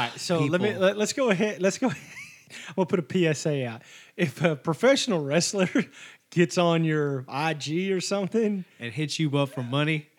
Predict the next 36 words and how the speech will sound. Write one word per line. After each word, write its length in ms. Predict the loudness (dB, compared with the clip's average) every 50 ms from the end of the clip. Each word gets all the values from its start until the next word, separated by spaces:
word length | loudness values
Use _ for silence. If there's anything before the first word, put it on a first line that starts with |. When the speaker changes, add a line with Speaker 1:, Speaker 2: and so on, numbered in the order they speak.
| -12 -12 -10 -8 -6 0 2
Speaker 1:
Don't 340 | 4 4 4 2 0 -4 -8
send 280 | -4 -2 0 2 2 2
him 120 | 2 2 2
any 140 | 0 0 0
money, 460 | -2 -2 -2 -2 -4 -2 0 0 0
<laughs> 40 | 2
man. 360 | 0 0 0 0 -2 -2 -2
Like, 220 | -2 -2 -2 -4 -4
why 240 | -4 -4 -4 -2 -2
would 200 | -2 -2 -2 -2
you 120 | -2 -2 0
do 220 | 0 0 0 0
that? 300 | -2 -4 -4 -6 -6 -6
Speaker 2:
Especially 600 | -6 -6 -6 -4 0 0 0 0 0 0 0 0
one 220 | 0 0 0 -2 -2
that 100 | -4 -4
works 320 | -4 -4 -6 -6 -6 -10
for 200 | -12 -10 -10 -10
the 100 | -8 -8
W 440 | -8 -6 -6 -6 -4 -6 -6 -6 -6 -4
W 420 | -4 -6 -6 -6 -6 -8 -6 -6
E, 220 | -6 -4 -4 -6 -6
who's 260 | -6 -8 -8 -10 -10 -10
married 360 | -8 -6 -4 -4 -4 -6 -8
to 140 | -10 -10 -10
another 340 | -8 -8 -8 -6 -6 -6 -6
W 440 | -6 -6 -6 -6 -6 -6 -6 -6 -6
W 360 | -6 -6 -8 -8 -8 -8 -8
E 100 | -6 -8
wrestler, 500 | -6 -6 -6 -6 -6 -8 -10 -10 -8 -4
Speaker 1:
They 100 | 0 0 0
Speaker 2:
and 60 | 2
they're 80 | 2 2
Speaker 1:
have, 100 | 4 2
Speaker 2:
both 200 | 2 0 2 4
Speaker 1:
they've 160 | 6 6 6